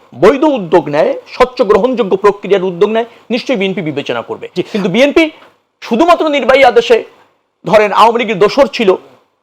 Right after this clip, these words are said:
Speaker 1: তার কারণে এই নি-, নিষিদ্ধ করে দিতে হবে, এই যে জায়গাগুলি বিএনপির আরও মানে গভীরভাবে ভাবার প্রয়োজন উপলব্ধি করে। একটা বাক্য দিয়ে শেষ করি।
Speaker 2: জি।
Speaker 1: যেমন ধরেন, আওয়ামী লীগ নিষিদ্ধের ব্যাপারে অনেকরা অনেকভাবে বলেছে, শেখ সরকার নিষিদ্ধ করেছে,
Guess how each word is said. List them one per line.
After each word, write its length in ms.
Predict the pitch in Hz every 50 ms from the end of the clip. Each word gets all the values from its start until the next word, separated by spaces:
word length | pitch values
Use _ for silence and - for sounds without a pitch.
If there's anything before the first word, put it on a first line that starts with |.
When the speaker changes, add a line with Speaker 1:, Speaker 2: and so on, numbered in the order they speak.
| _ _ _ _ _ _ _
Speaker 1:
তার 180 | - - 277 285
কারণে 300 | - 302 302 302 277 294
এই 120 | 277 262
নি-, 280 | 254 247 269 - - -
নিষিদ্ধ 340 | 220 190 - 269 214 208 262
করে 340 | - - - 247 - 302
দিতে 220 | - 240 269 - 233
হবে, 200 | 214 202 175 190
এই 320 | 190 196 202 226 226 208
যে 280 | 170 160 214 190 170 151
জায়গাগুলি 460 | 156 180 190 190 196 196 202 233 247
বিএনপির 400 | 175 156 180 185 185 - - -
আরও 240 | - 156 170 208 269 - - _ _ _ _ _
মানে 220 | - - 156 156 - - 147 143
গভীরভাবে 460 | 170 175 214 240 202 208 208 185 180
ভাবার 280 | 156 160 160 160 180
প্রয়োজন 440 | 180 - - 175 175 170 156 165 165
উপলব্ধি 520 | 156 151 165 151 - 156 151 151 131 143 135
করে। 220 | 147 131 143 151 -
একটা 260 | - 190 - - 240
বাক্য 240 | 190 175 175 - 160
দিয়ে 140 | 151 120 -
শেষ 140 | - 131 127
করি। 180 | 175 143 151
Speaker 2:
জি। 80 | 139 123 - - - _
Speaker 1:
যেমন 280 | - 143 - 302 320 294
ধরেন, 300 | 180 156 160 143 117 - - _ _ _ _ _
আওয়ামী 240 | - 208 233 247 277
লীগ 100 | 277 208
নিষিদ্ধের 360 | 226 226 - 247 196 226 226
ব্যাপারে 260 | 202 202 190 190 190
অনেকরা 240 | 180 175 170 - 175
অনেকভাবে 420 | 165 160 151 147 131 147 151 156
বলেছে, 320 | 156 156 170 180 180 - 254
শেখ 160 | - 226 226 -
সরকার 220 | - 190 170 196 185
নিষিদ্ধ 280 | 175 160 - 214 220
করেছে, 380 | - - 185 170 156 - -